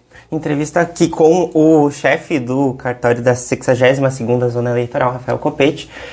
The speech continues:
Vou aproveitar porque esses prazos, eles valem principalmente pros eleitores, né? Mas tem uma série de, de prazos e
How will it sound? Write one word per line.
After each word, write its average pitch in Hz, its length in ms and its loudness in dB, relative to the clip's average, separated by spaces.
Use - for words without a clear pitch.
Vou 139 580 4
aproveitar 143 600 -2
porque 165 440 -2
esses 156 340 0
prazos, 143 340 2
eles 180 200 4
valem 156 300 2
principalmente 170 560 0
pros 180 220 0
eleitores, 180 720 2
né? 113 180 -6
Mas 139 260 -2
tem 143 240 2
uma 196 240 4
série 160 400 2
de, 147 320 0
de 135 100 0
prazos 139 560 2
e 139 440 2